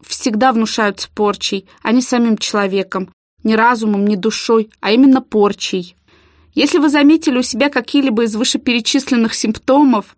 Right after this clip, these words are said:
появившихся недавно, то вам следует обратиться к экстрасенсу или целителю,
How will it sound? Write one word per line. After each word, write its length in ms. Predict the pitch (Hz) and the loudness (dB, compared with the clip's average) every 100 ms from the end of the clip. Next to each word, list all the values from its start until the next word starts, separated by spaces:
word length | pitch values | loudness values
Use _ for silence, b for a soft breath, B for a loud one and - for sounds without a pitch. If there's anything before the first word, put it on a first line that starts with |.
| - | -4
появившихся 720 | 220 214 247 - 233 - 214 | -2 0 -2 -4 -6 -4 -2
недавно, 680 | 220 208 240 214 208 180 - _ _ _ | 0 0 0 0 0 -4 -6 _ _ _
то 80 | 220 | 2
вам 160 | 277 | 2
следует 400 | 285 302 269 269 | 2 0 0 -2
обратиться 500 | 202 220 220 254 - | -2 -2 -2 -6 -8
к 60 | - | -8
экстрасенсу 880 | 220 - 233 226 226 202 196 226 233 - | -8 -4 -4 -2 -4 -4 -6 -10 -14 -4
или 160 | 269 311 | 0 0
целителю, 720 | - 233 220 - 196 190 | -2 -2 -2 -2 -4 -4